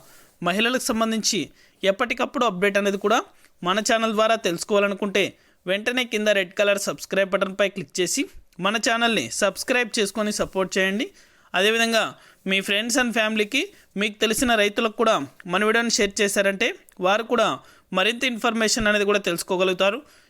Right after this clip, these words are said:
ఇక నేను చేసే ప్రతి వీడియో కూడా మీరు ఎప్పటికప్పుడు నోటిఫికేషన్ రూపంలో పొందాలనుకుంటే పక్కనే గంట సింబల్ ఉంటుంది, ఆ గంట సింబల్ పైన క్లిక్ చేశారంటే నేను చేసే ప్రతి వీడియో కూడా మీకు ఎప్పటికప్పుడు నోటిఫికేషన్ రూపంలో కూడా వెంటనే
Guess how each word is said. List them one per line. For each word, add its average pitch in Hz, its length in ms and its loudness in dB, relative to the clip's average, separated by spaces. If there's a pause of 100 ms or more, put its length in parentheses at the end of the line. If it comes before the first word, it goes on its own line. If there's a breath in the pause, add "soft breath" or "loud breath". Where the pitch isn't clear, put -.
(180 soft breath)
ఇక 196 160 -2
నేను 233 220 -2
చేసే 240 200 0 (100)
ప్రతి 220 260 0
వీడియో 226 240 2
కూడా 220 160 2 (340)
మీరు 202 220 0
ఎప్పటికప్పుడు 226 540 -2 (120)
నోటిఫికేషన్ 202 540 -2
రూపంలో 202 280 0 (100)
పొందాలనుకుంటే 185 600 0 (440 soft breath)
పక్కనే 233 260 0 (100)
గంట 208 220 -2
సింబల్ 220 260 0
ఉంటుంది, 220 260 -2 (320 soft breath)
ఆ - 120 -2
గంట 214 220 0
సింబల్ 254 260 0
పైన 247 120 2 (100)
క్లిక్ - 220 -4
చేశారంటే 202 500 0 (500)
నేను 226 240 0
చేసే 240 200 0 (100)
ప్రతి 202 240 -2
వీడియో 214 240 0
కూడా 208 140 4 (480 loud breath)
మీకు 208 220 0
ఎప్పటికప్పుడు 226 580 -2 (100)
నోటిఫికేషన్ 214 520 -2
రూపంలో 202 380 0
కూడా 240 120 2 (460 loud breath)
వెంటనే 196 300 0